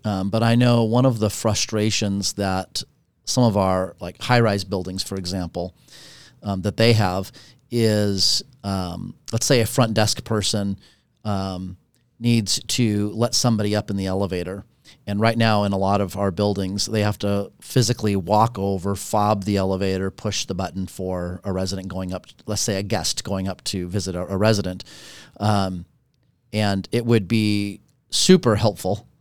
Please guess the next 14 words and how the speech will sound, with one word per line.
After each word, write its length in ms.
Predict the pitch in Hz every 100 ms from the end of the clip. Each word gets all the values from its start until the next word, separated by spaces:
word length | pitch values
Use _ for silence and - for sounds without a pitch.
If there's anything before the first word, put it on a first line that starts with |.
| _ _
to 120 | - 113
be 160 | 107
able 180 | 104 98
to 160 | - 98
do 180 | 120
that 180 | 107 101
from 180 | - 98
the 80 | 92
front 240 | - 85
desk 500 | 95 82 - - - -
and 380 | 101 90 92 95
have 520 | 104 95 90 - - _
some 240 | - 101 95
technological, 1000 | - 104 - 92 92 92 104 95 90 85